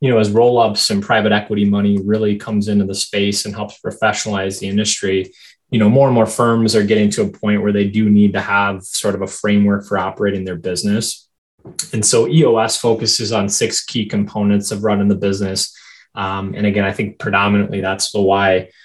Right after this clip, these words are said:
in terms you've seen more and more firms adopting it, just given the growth of the industry and the need for, um, sort of a framework to help operate the business. Again, it's something we feel very fortunate to have been using now for a number of years.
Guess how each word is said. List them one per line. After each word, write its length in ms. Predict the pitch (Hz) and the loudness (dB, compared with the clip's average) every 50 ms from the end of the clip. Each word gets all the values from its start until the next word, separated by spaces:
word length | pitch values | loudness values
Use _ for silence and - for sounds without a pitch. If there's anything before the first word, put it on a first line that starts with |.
| _ _ _ _ - | _ _ _ _ -6
in 100 | 110 101 | -4 -2
terms 280 | - - 110 101 98 | 0 2 2 4 4
you've 120 | 104 101 104 | 4 2 2
seen 200 | - - 107 104 | 2 4 4 6
more 180 | 101 101 101 | 6 6 6
and 80 | 101 101 | 6 4
more 120 | 101 95 | 4 2
firms 320 | - - - 110 98 95 95 | 2 0 0 0 0 0 -2
adopting 480 | 95 87 - 92 92 - - 104 98 95 | -2 -2 -2 -2 -2 -4 -4 -2 -2 -2
it, 140 | 90 90 - | -2 -2 -2
just 240 | - 90 - - | -2 -4 -2 -2
given 220 | - 101 - 95 98 | -2 -2 0 0 -2
the 80 | 92 | -4
growth 300 | 90 87 98 92 92 92 | -4 0 0 2 2 0
of 100 | - - | -2 -6
the 120 | - 95 92 | -6 -6 -4
industry 400 | 92 90 92 - - - 98 92 | -2 -2 -2 -4 -4 -4 -4 -4
and 120 | 90 90 | -4 -4
the 40 | 90 | -6
need 280 | 92 92 92 92 90 - | -6 -6 -6 -8 -8 -2
for, 360 | - 95 92 92 90 - - _ - _ _ _ - | 0 2 2 2 0 -4 -10 _ -20 _ _ _ -6
um, 540 | 98 92 90 87 87 87 90 92 - - _ | -4 -4 -2 -2 -4 -4 -6 -8 -8 -10 _
sort 180 | - - 185 185 | 0 0 2 4
of 60 | 147 | 4
a 60 | 113 | 2
framework 600 | 107 - - 117 110 113 123 123 117 110 110 - | 0 0 0 0 2 2 2 2 2 2 0 -2
to 80 | - - | -6 -6
help 200 | - 104 101 - | -4 -4 -4 -2
operate 420 | 101 98 98 - - 98 95 90 | -2 -4 -4 0 0 0 0 0
the 80 | - 90 | -2 -4
business. 460 | 82 87 95 90 92 92 90 - - - | -4 -4 -4 -4 -4 -4 -2 -2 -2 -2
Again, 200 | 92 92 92 90 | -4 -6 -8 -8
it's 100 | 90 - | -6 -8
something 320 | - 82 - 95 92 92 | -8 -8 -8 -8 -8 -8
we 100 | 92 92 | -10 -10
feel 460 | - - 95 92 90 90 90 90 - _ - | -6 -2 0 0 0 0 -2 -4 -10 _ 0
very 200 | 120 117 113 107 | 2 2 2 2
fortunate 500 | - 123 110 104 - - 110 101 90 - | 2 2 2 2 2 0 0 -2 -2 -2
to 80 | 98 | -4
have 140 | 98 95 92 | -4 -4 -4
been 120 | 92 92 95 | -4 -6 -6
using 280 | 98 98 95 98 92 | -6 -6 -6 -8 -8
now 160 | 92 92 90 | -10 -10 -12
for 180 | 90 - - 90 | -14 -14 -14 -14
a 20 | |
number 200 | 92 92 90 87 | -12 -12 -12 -12
of 80 | - 90 | -10 -8
years. 400 | 90 87 87 85 - - - | -6 -6 -6 -6 -10 -16 -20